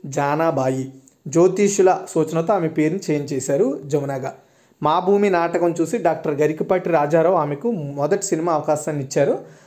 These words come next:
అలా జమున ఫస్ట్ టైమ్ నైన్టీన్ ఫిఫ్టీ టూలో విడుదలైన పుట్టిల్లు సినిమా కోసం పనిచేశారు. తెలుగు, దక్షిణ భారత భాషల్లో కలిపి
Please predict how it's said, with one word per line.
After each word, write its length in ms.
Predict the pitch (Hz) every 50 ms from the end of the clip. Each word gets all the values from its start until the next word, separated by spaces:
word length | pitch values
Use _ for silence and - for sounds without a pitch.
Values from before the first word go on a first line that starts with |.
| _ _ _
అలా 160 | 151 170 180
జమున 320 | 170 151 165 160 185 208 208
ఫస్ట్ 300 | 208 - 160 160 - -
టైమ్ 160 | 208 202 180
నైన్టీన్ 300 | 165 170 170 170 196 175
ఫిఫ్టీ 280 | - 165 160 - 202
టూలో 360 | 185 - 185 190 196 180 160 160
విడుదలైన 540 | 151 151 156 156 151 160 165 160 156 156
పుట్టిల్లు 640 | 143 123 - - - 165 170 - 220 208 196 196 208
సినిమా 340 | 202 202 180 165 165 165 165
కోసం 320 | 160 170 160 156 - 226
పనిచేశారు. 600 | 208 180 151 147 143 143 135 135 - 143 131 - - - _ _ _ _ _ _ _ _ _ _ _
తెలుగు, 300 | 160 160 170 160 165 170 156
దక్షిణ 320 | 160 160 160 - 208 190
భారత 360 | 180 160 156 165 160 156 -
భాషల్లో 420 | 165 156 151 147 - - 156 165 196
కలిపి 520 | 196 - 151 151 143 - 160 135 - -